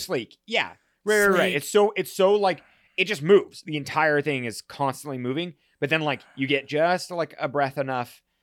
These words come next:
Speaker 1: at times, and, like, and it just, like, I love, I love having, like, a, you know, an unreliable narrator. I like the whole time where you're not exactly sure who's in control and, you know, what's gonna happen next, but, like,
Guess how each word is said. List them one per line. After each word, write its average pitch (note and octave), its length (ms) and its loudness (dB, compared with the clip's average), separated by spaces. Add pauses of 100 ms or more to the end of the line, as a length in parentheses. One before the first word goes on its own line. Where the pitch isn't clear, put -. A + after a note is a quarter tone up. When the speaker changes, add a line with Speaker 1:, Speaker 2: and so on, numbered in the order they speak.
(140)
Speaker 1:
at C3 120 -6
times, A#2 460 -2
and, D3 180 -4
like, F#3+ 180 -4
and A#3+ 140 -4
it A3+ 60 -2
just, F3+ 180 -10
like, C3+ 200 -10 (340)
I G#3+ 60 -2
love, G#3 340 4
I F3+ 80 4
love F#3+ 160 6
having, C#3+ 280 6
like, B2 140 -4
a, F#2 280 0 (460)
you - 100 -10
know, D#2 140 -14 (140)
an A#2+ 100 -4
unreliable F#2+ 480 0
narrator. D#2+ 500 -8 (320)
I A#2+ 60 0
like C3+ 160 2
the C#3 100 -2
whole C#3+ 160 4
time C3 300 -4
where A2+ 100 -8
you're G2+ 180 -4 (340)
not C#3+ 140 4
exactly C#3 400 0
sure B2+ 300 -2
who's B2 220 -6
in B2+ 100 -8
control G#2+ 480 0
and, F#2 240 -10 (760)
you A2+ 160 -6
know, F#2+ 280 -6
what's B2+ 280 0
gonna B2+ 160 -2
happen A2+ 340 -8
next, - 480 -10 (200)
but, F3+ 140 -4
like, D3+ 240 -4